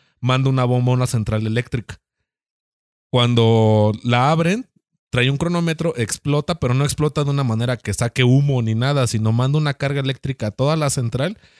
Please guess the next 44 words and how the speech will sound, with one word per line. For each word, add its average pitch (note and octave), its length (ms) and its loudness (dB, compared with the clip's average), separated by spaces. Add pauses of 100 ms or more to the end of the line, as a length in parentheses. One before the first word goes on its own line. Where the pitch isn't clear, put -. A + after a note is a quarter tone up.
(120)
y C3 120 0
se B2+ 120 4
chinga C#3+ 320 0
la C3+ 60 0
energía A#2+ 480 0
de, G2+ 260 0
o F#2 100 -4
sea, G#2+ 120 -4
la G2+ 80 -4
energía G#2 340 -2
central B2+ 400 -4
de A#2+ 80 -2
la G#2+ 140 -2
ciudad. C#3 400 -2 (600)
Obviamente C3 300 0
es - 60 -2
una A#2+ 100 2
ciudad A#2 180 0
ficticia. D3+ 520 -2 (1400)
Y C#3 420 0 (420)
todas, D#3+ 480 2
to-, B2+ 100 -4
absolutamente D#3 640 -2
todas F3+ 300 -2
las C#3 140 -2
terminales C3 560 0
de C3+ 80 0
luz C3+ 340 2
se, A2+ 260 -4
se A#2 140 -2
funden C3+ 320 0
a A#2 80 0
la A2 100 2
verga B2+ 280 0
porque G#2+ 240 -2
se G#2+ 160 -2
queman, B2+ 260 -4
se A2+ 80 -4
sobrecalientan. A#2 680 -6
Eso C3+ 120 0
es C#3 60 0
un C#3+ 100 2
pulso C3+ 260 0
electromagnético. A2 800 -4